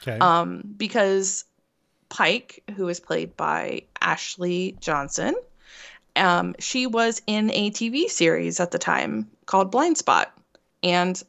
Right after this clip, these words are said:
Speaker 2: a lot of times her character, Pike, was not actually playing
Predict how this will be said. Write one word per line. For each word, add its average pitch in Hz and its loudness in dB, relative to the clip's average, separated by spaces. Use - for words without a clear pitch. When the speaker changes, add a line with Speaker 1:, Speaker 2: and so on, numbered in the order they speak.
Speaker 2:
a 185 -2
lot 180 2
of 185 -6
times 190 0
her 214 -4
character, 233 0
Pike, - -2
was 202 0
not 190 2
actually 180 -2
playing 220 -6